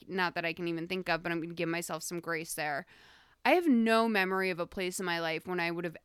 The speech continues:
ever told a child to kill themselves, let alone directly. So this is like, I mean, I think we can all pretty much universally agree that this was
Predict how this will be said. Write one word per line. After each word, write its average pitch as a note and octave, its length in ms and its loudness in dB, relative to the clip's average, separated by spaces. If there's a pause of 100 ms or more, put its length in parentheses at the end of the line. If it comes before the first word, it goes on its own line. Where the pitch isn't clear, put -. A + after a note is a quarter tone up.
ever G3 380 0
told F3+ 500 -6
a E3+ 60 -12
child E3 720 0
to F#3 180 -8
kill F3 240 -4
themselves, F#3+ 540 0
let G3 280 0
alone G#3+ 460 -2 (160)
directly. D#3+ 1040 -4
So B3 220 0
this D4+ 260 0
is G#4+ 180 -4
like, G#3 360 -2 (920)
I - 20 -4
mean, C#4 140 6
I D4+ 40 2
think F4 180 2
we F4+ 80 4
can F4 100 6
all C#4+ 100 4
pretty B3 220 -2
much A3 180 -2
universally G3 500 -2
agree F3 280 -2
that E3 160 -6
this E3+ 200 -8
was F3 400 -6